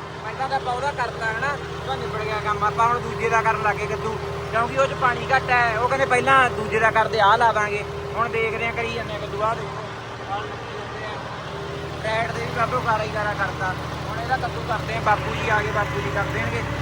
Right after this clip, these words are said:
ਤੇ ਜਿਹੜਾ ਰਹਿ ਗਿਆ, ਬਾਕੀ ਆਪਾਂ ਨਾ ਕਰੀਏ। ਯਾਰੋ ਬੇਲੀ, ਉਹ ਲੇਬਰ ਵੀ ਆਈ ਬੈਠੀ ਹੈ। ਉਹ ਦੇਖ ਲਓ, ਪੌਦ ਪੱਟੀ ਜਾਂਦੇ ਆ ਸਾਹਮਣੇ, ਜਿਵੇਂ ਤੁਸੀਂ ਦੇਖ ਸਕਦੇ ਹੋ। ਇਹ 'ਚ ਬਾਬੇ ਇੱਕ ਆਪਣਾ ਬਚਪਨ ਦਾ ਯਾਰ ਵੀ ਹੈਗਾ,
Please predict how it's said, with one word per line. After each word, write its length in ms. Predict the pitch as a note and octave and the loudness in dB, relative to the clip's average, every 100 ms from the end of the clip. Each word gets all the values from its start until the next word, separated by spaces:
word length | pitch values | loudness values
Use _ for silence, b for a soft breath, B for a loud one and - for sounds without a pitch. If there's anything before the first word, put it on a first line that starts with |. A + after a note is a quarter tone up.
| - - G4 G4+ - - - - | -4 -2 -2 -4 -4 -4 -4 -2
ਤੇ 180 | - F#3+ | -2 -2
ਜਿਹੜਾ 180 | G3+ A#3 | 2 2
ਰਹਿ 160 | G#3 | 2
ਗਿਆ, 220 | G#3 A#3+ A3+ G#3 - - - - | -2 -2 -2 -2 -4 -4 -4 -4
ਬਾਕੀ 260 | G3 G3 - | -4 -4 -4
ਆਪਾਂ 180 | G#3 - | -4 -4
ਨਾ 80 | - | -4
ਕਰੀਏ। 420 | - - - B3+ | -4 -4 2 6
ਯਾਰੋ 240 | B3+ C4+ | 8 8
ਬੇਲੀ, 240 | B3+ B3+ C#4 | 6 4 4
ਉਹ 60 | |
ਲੇਬਰ 340 | C4+ B3 A#3+ B3+ | 6 6 4 2
ਵੀ 120 | C4+ | 2
ਆਈ 200 | C4 B3 | 2 2
ਬੈਠੀ 300 | B3 B3 B3+ | -2 -2 0
ਹੈ। 260 | C4 B3 | 2 2
ਉਹ 240 | A#3+ B3 C4 | 2 2 2
ਦੇਖ 180 | B3+ A#3 | 0 -2
ਲਓ, 100 | A#3 | -6
ਪੌਦ 240 | A#3 A#3+ C4 | -4 -4 -4
ਪੱਟੀ 240 | B3+ A#3+ | -6 -8
ਜਾਂਦੇ 180 | A3+ G#3 | -8 -8
ਆ 60 | |
ਸਾਹਮਣੇ, 400 | G#3 G#3 A3+ A#3+ A3+ - - - - - | -8 -8 -6 -8 -8 -8 -10 -8 -8 -8
ਜਿਵੇਂ 180 | - A3 | -6 -6
ਤੁਸੀਂ 200 | A3+ A3 | -6 -4
ਦੇਖ 260 | G#3+ A3 G3+ | -4 -4 -4
ਸਕਦੇ 260 | G#3+ G#3 | -6 -4
ਹੋ। 120 | A#3 A#3+ - - - - | -6 -6 -6 -6 -6 -2
ਇਹ 120 | B3 | -2
'ਚ 60 | B3 | 0
ਬਾਬੇ 320 | C4 B3 C4+ | 0 2 2
ਇੱਕ 140 | C4 | 2
ਆਪਣਾ 260 | C4 - B3+ | -2 -2 0
ਬਚਪਨ 400 | A#3+ A3+ A#3+ A#3 | 0 0 -2 -4
ਦਾ 100 | A#3 | -2
ਯਾਰ 260 | A#3 A3+ A3+ | 0 0 -2
ਵੀ 520 | A3+ - - - B3 | -4 -4 -4 -4 -4
ਹੈਗਾ, 280 | A#3+ A3+ | -2 0